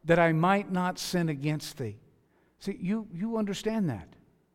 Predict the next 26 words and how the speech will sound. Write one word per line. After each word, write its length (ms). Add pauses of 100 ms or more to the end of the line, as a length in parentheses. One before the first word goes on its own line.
(400)
You 160
understand 600
that, 420
that 220
sin 640
will 100
keep 320
you 100
from 240
your 140
Bible, 540 (1300)
but 180
your 80
Bible 340
will 100
keep 320
you 80
from 220
sin, 280
because 340
that's 460
what 220
the 100
Holy 380
Spirit 460
uses 1000